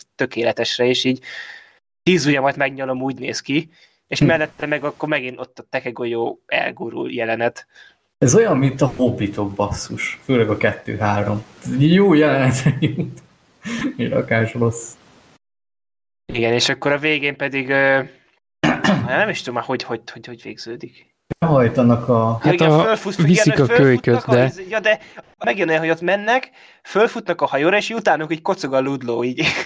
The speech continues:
Speaker 2: De
Speaker 1: Hogy
Speaker 2: az
Speaker 1: így
Speaker 2: is, ez a faszi Istenem, tehát, hogy, hogy lőjék le a nagyot, a kicsi legalább megmarad. Ne, bemegy a kicsiért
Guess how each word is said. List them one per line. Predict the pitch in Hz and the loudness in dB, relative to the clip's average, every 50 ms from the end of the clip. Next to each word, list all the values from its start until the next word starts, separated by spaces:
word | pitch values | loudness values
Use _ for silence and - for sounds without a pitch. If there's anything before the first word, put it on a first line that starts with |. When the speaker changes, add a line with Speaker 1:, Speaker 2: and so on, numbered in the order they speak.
| - - - - _ _ _ _ - 214 294 359 370 349 | -12 -16 -20 -20 _ _ _ _ -14 -10 -8 -6 -6 -2
Speaker 2:
De | 294 - - - | -2 -2 -2 0
Speaker 1:
Hogy | 160 | 2
Speaker 2:
az | 156 196 208 | 2 4 4
Speaker 1:
így | 190 190 | 4 4
Speaker 2:
is, | - - | 2 2
ez | 180 143 | 2 0
a | 151 | 0
faszi | - - - - 170 - - - - 180 170 165 | -2 -4 0 2 2 2 2 2 2 2 4 4
Istenem, | 160 - - - - 160 147 135 127 120 120 | 4 4 4 2 2 4 4 6 6 4 4
tehát, | 117 139 135 127 120 - | 4 4 4 4 4 2
hogy, | 147 131 120 - - - - - _ | 0 0 0 -2 -10 -16 -20 -14 _
hogy | - 131 120 123 - - | -2 -2 0 -2 -2 2
lőjék | 175 - 175 196 190 160 135 - | 4 4 6 6 4 4 2 2
le | 139 127 | 2 2
a | 117 113 | 2 4
nagyot, | 117 117 117 107 104 95 - | 4 2 2 2 0 -2 -4
a | 107 | -2
kicsi | - - 135 - - 127 | 0 0 -2 0 2 4
legalább | 113 110 104 107 104 104 101 104 104 | 4 4 4 4 4 4 4 2 2
megmarad. | 107 107 104 101 101 101 98 98 95 98 - - _ - | 2 2 2 0 0 2 2 0 0 -2 -10 -14 _ 0
Ne, | 117 110 123 | 2 4 4
bemegy | 127 113 110 196 277 311 269 143 | 4 4 4 4 4 4 4 4
a | 127 - | 2 0
kicsiért | - - 160 165 - - - - 104 104 101 98 98 127 - - - | 2 0 0 0 0 -2 0 2 2 2 4 4 4 2 0 -4 -14